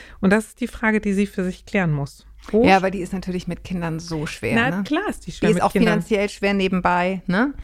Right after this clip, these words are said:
Speaker 1: Ja.
Speaker 2: Also der verdient noch Geld, der kann irgendwas überweisen.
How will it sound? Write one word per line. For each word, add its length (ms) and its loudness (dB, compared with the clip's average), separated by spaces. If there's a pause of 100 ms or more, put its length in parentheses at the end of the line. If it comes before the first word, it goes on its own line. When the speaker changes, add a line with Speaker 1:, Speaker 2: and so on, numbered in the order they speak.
Speaker 1:
Ja. 240 2
Speaker 2:
Also 200 0
der 180 0
verdient 380 -4
noch 220 -4
Geld, 520 2
der 80 -2
kann 220 -4
irgendwas 320 -4
überweisen. 880 0